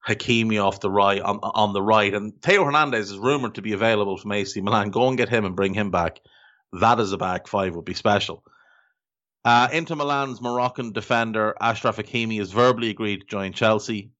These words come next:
Um, this is from someone called Ekram Konar. This is nonsense again. It's just nonsense. Verbally agreed to, what does that even mean?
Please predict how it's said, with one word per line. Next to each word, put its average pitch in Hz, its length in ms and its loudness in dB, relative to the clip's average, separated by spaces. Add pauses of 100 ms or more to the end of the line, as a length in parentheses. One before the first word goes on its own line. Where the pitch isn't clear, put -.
(120)
Um, 92 420 -2
this - 160 -8
is 117 100 -6
from 107 160 -6
someone 104 260 -4
called 92 300 -4 (160)
Ekram 110 560 -2
Konar. 117 560 -2 (800)
This - 160 -16
is 90 120 -10
nonsense 92 460 -8
again. 95 540 -4
It's 107 280 -6
just - 240 0
nonsense. 98 680 -4 (640)
Verbally 135 540 2
agreed 104 340 -6 (100)
to, - 80 -14
what 160 140 -8
does - 80 -16
that - 180 -2
even 98 260 -8
mean? 101 340 -4